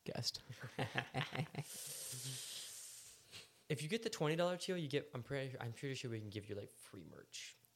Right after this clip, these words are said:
Speaker 1: There's a twenty dollar subscription?
Speaker 2: If you want free merch. I mean, that's
Speaker 1: You're just
Speaker 2: Boom.
Speaker 1: buying merch. So <laughs>
Speaker 2: Yeah, you're just buying merch and
Speaker 1: You're just getting a
Speaker 2: supporting.
Speaker 1: tur-, t-shirt every month.
Speaker 2: <laughs> New t-shirt. Mm.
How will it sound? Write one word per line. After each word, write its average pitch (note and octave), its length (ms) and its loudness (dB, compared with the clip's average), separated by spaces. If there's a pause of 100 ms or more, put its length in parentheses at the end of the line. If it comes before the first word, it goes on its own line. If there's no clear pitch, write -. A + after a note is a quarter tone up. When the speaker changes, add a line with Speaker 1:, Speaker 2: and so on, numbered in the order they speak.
(140)
Speaker 1:
There's A#2+ 140 8
a A#2 60 6
twenty B2 580 10
dollar A#2+ 340 12
subscription? B2 760 6 (500)
Speaker 2:
If - 60 -20
you G#2 80 0
want G#2 120 0
free G#2+ 120 0
merch. B2 480 -6 (180)
I - 180 -8
mean, G#2 120 0
that's G#2 180 2 (840)
Speaker 1:
You're A#2+ 120 10
just A#2 120 8
Speaker 2:
Boom. A#2 340 2
Speaker 1:
buying G#2+ 340 8
merch. G#2+ 460 4 (200)
So - 160 4
<laughs> B2+ 40 8 (640)
Speaker 2:
Yeah, C3+ 140 10
you're B2 160 4
just B2 120 0
buying A2 360 8
merch A#2+ 340 2
and A#2 300 2
Speaker 1:
You're A2+ 60 0
just A2 120 2
getting C3 180 8
a A#2 60 2
Speaker 2:
supporting. A#2 240 6
Speaker 1:
tur-, - 20 -16
t-shirt A2 460 4
every A2 160 0
month. A#2+ 240 -4 (240)
Speaker 2:
<laughs> - 160 -2
New A#3 80 12 (420)
t-shirt. - 300 -2 (1000)
Mm. A#2 1000 4